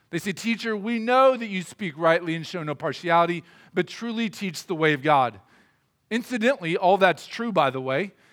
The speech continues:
They clearly didn't believe it. It was just flattery, but it was true. Jesus does speak rightly. He doesn't care what people think. He teaches accurately the way of God. So even in their insincere flattery, they're kind of making a mockery of themselves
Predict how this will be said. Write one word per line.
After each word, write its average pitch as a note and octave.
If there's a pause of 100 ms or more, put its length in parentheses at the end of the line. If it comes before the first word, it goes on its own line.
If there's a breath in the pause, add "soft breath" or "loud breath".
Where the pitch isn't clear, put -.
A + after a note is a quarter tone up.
(140)
They E3
clearly A#3
didn't F#3
believe E3+
it. C4
It F#3
was E3
just D3+
flattery, G3
but F#3
it F3
was G#3+
true. G#3+
Jesus G3
does F#3
speak -
rightly. D3 (240 loud breath)
He F#3+
doesn't G#3+
care G3
what E3
people D#3
think. G3
He G#3+
teaches A3
accurately F#3+
the D#3+
way D3+
of C3
God. D3+ (380 soft breath)
So G#3
even C4
in A#3
their G#3+
insincere G3+
flattery, A#3
they're E3+
kind B3+
of A3
making G3+
a F#3
mockery F#3+
of E3
themselves F3